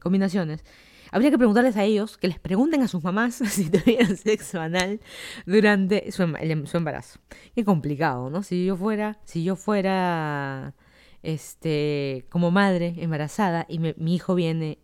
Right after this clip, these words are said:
eh, o al revés, alguien me pregunta, "Oye, ¿y si tú vas a tener sexo anal, sabes de que va a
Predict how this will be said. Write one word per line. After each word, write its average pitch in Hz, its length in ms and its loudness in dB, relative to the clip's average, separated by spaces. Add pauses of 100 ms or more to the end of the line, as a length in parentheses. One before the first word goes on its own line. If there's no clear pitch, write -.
eh, 139 220 -8 (440)
o 160 220 -2
al 151 160 2
revés, 165 320 2
alguien 170 200 0
me 170 100 -2
pregunta, 185 420 0
"Oye, 247 300 0
¿y 202 240 -6 (840)
si 190 120 -4
tú 233 120 0
vas 254 120 4
a 240 80 2
tener 220 320 2 (180)
sexo 226 280 -2
anal, 208 340 2
sabes 202 640 -2 (100)
de 170 180 -4
que 160 120 -6
va 180 380 -2
a - 180 -6